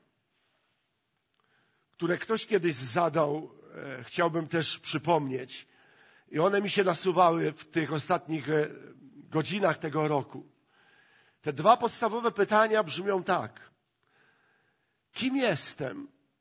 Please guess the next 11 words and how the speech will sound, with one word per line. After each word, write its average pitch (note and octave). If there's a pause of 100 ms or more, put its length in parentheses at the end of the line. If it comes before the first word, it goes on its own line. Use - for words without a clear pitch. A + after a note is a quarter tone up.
(100)
i D3+
dokąd D#3+
zmierzam? C3 (2000)
Kim C4
jestem D#3 (140)
i G3+
jaki G3+
jest -
cel F#3+
mojego E3
życia? B2+